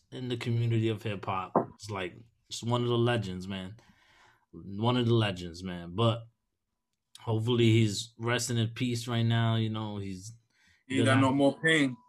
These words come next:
Speaker 1: No more pain, bro. And just up there with Pac and, and, and his boy Kato up there, too.
Speaker 2: Yeah.
Speaker 1: Um, you know, and just, you don't have to deal with all the demons he had to deal with down here, you know?
Speaker 2: Yeah.
Speaker 1: So,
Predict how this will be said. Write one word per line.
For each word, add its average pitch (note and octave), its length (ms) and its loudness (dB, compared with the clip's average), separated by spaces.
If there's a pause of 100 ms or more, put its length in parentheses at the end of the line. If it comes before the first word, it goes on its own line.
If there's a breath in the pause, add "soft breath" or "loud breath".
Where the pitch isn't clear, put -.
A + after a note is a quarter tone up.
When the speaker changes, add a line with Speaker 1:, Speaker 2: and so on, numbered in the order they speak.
(100)
Speaker 1:
No A2+ 140 0
more B2 200 0
pain, B2+ 480 -2
bro. B2+ 500 -4
And G2+ 200 -8
just A2+ 180 -2
up G#2+ 200 -2
there A2+ 160 2
with G2 200 -4
Pac A#2 540 0
and, G2 480 -8
and, F#2+ 300 -10 (100)
and G2+ 140 -6
his G#2+ 180 -4
boy G#2 300 -2
Kato A#2+ 560 0
up A#2 180 -4
there, A#2+ 340 -2
too. A#2+ 480 -2 (580)
Speaker 2:
Yeah. A#2+ 280 -4
Speaker 1:
Um, G2 420 -8 (160)
you A2+ 140 -2
know, B2 280 -6
and A2+ 140 -10
just, A2+ 460 -8
you A2+ 100 -6
don't A#2 120 2
have A2+ 100 0
to A2 60 -8
deal A2 260 0
with G#2+ 240 -2 (140)
all A2+ 120 -4
the G#2+ 80 -2
demons G#2 460 -4
he A#2 80 -4
had G#2 140 -4
to F#2+ 60 -14
deal G2+ 220 -4
with F#2+ 220 -6
down G2 240 -8
here, G2 320 -8
you F#2+ 140 -10
know? G2 180 -10 (240)
Speaker 2:
Yeah. A2 320 -6 (320)
Speaker 1:
So, F#2 260 -6